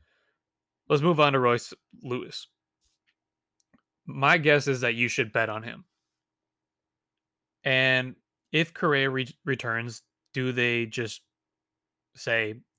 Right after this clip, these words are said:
"Gio Urshela, you're gone"? And then that opens up that slot for Royce Lewis to play third.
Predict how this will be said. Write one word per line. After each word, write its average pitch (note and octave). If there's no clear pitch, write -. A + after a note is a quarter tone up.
"Gio B2
Urshela, A#2
you're C3+
gone"? A2+
And C3
then C3
that C3+
opens C3+
up A#2+
that A#2
slot D3
for A2
Royce G#2+
Lewis A#2+
to -
play D3+
third. -